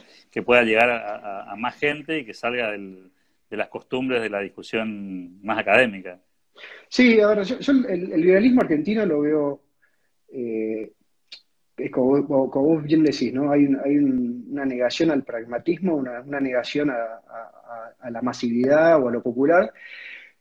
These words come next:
Speaker 2: Es como que cada uno tiene su kiosco que se quiere mantener, eh, uno es en lo académico, entonces solamente es, es charlas y charlas y seminarios, eh, haciendo las mismas citas de, de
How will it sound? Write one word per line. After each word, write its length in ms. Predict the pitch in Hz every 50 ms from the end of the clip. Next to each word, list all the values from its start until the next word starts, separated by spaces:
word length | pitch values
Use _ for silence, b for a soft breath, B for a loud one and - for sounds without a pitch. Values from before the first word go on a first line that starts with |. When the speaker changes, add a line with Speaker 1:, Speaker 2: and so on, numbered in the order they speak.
| _ _
Speaker 2:
Es 140 | - 156 -
como 220 | - 180 165 160
que 120 | 143 156 139
cada 220 | 180 180 185 190
uno 200 | 190 208 202 185
tiene 200 | 196 196 185 175
su 200 | - - 165 139
kiosco 440 | - - 190 185 190 - 196 175 139
que 100 | 147 131
se 140 | - 135 127
quiere 160 | 151 156 151
mantener, 640 | 143 139 139 139 156 170 196 208 208 208 220 214 190
eh, 260 | 131 123 120 120 120
uno 360 | 107 123 151 160 170 160 151
es 180 | 147 143 - -
en 60 | 131
lo 80 | 131 135
académico, 520 | 120 139 139 170 196 208 220 214 196 170
entonces 300 | 151 139 147 135 147 -
solamente 1120 | - - 160 147 147 147 151 160 147 - 147 139 131 123 123 120 117 113 110 110 113 120 - _
es, 240 | 120 - - - _
es 180 | - 139 - -
charlas 580 | - 180 175 185 180 175 175 175 170 170 - -
y 60 | -
charlas 580 | - - 147 156 160 151 147 151 147 139 - -
y 80 | 120
seminarios, 1080 | 113 - - - 120 120 123 131 143 147 147 143 143 143 147 147 147 143 143 143 - -
eh, 140 | - - 92 - - -
haciendo 260 | - - 143 143 139
las 200 | 127 123 123 135
mismas 420 | 156 170 160 160 160 151 131 -
citas 380 | - - 143 139 - 139 127 -
de, 260 | 123 117 113 110 - b b b b b b b b b b b
de 100 | 127